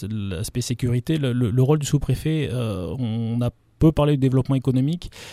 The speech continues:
Le, le rôle du sous-préfet, euh, alors non, n'est pas de, de, de, de faire à la place des différents acteurs. On, on,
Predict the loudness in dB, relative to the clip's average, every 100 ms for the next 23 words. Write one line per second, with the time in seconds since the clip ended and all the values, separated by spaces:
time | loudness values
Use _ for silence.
0 | -6 -2 2 4 4 4 2 0 -2 0
1 | 0 0 -2 -2 -2 -4 -2 0 2 2
2 | 0 -2 -2 2 0 2 2 2 -2 -6
3 | -4 -6 -6 -10 -12 -12 -6 -4 0 0
4 | 2 0 2 0 0 -4 -14 -20 -20 -20
5 | -16 -6 -4 -4 -2 0 2 0 0 0
6 | 2 0 0 0 0 -2